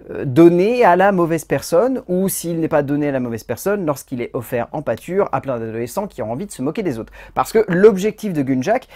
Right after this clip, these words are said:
c'est réellement de questionner le regard adolescent, de montrer à quel point un mensonge, ça peut à la fois créer de la fascination, créer de l'interrogation, mais aussi créer de la haine. Et par découlement, créer une certaine forme de violence. Pas une violence physique, mais une violence psychologique.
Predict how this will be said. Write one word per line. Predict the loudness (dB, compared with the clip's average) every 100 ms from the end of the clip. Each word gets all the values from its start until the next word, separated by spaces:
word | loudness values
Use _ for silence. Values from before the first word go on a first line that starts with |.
| -18
c'est | -2 0
réellement | 4 4 4
de | 0
questionner | -4 -4 -2
le | -2
regard | 2 2
adolescent, | 2 0 -2 -6 -12 _ -4
de |
montrer | 0 0 0
à |
quel | 0 -2
point | -2 0
un |
mensonge, | 0 0 -2 -4 -4 -10 _
ça | -4
peut | 2
à | 2
la |
fois | 4 0
créer | 0 -2
de | 0
la |
fascination, | -2 -6 -6 -8 -8 -12 _ -6
créer | -2
de | 0
l'interrogation, | 0 -2 -2 -4 -6 -10 -14 _
mais | 4 4
aussi | 4 0 -4 -4 -10
créer | -2 0
de | 2
la | 2
haine. | 2 -2 -6 _ _ 2
Et | 4 4
par | 2 0
découlement, | -2 0 2 2 2 -4 -20 _
créer | -8 2 4 2 -4 _
une | -2 0
certaine | 0 0 2
forme | 2 2
de | 0
violence. | -2 -4 -6
Pas | -4 -2
une | -2
violence | -2 -2 -4
physique, | -8 -4 -2 -2 -4 -14 -4
mais | -2
une | -2
violence | 0 -2 -4
psychologique. | -8 -4 -2 -4 -8